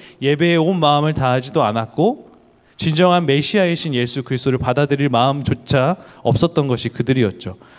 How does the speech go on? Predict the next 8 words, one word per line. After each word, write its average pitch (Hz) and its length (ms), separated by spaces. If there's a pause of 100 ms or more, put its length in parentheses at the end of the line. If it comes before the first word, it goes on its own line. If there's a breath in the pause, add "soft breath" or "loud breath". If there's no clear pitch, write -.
(200 loud breath)
그렇기 196 380
때문에 202 500
주님께서는 165 880
이들을 131 640 (600 soft breath)
입술로만 196 1040
하나님을 143 580 (100)
외칠 110 280 (100)
뿐 135 240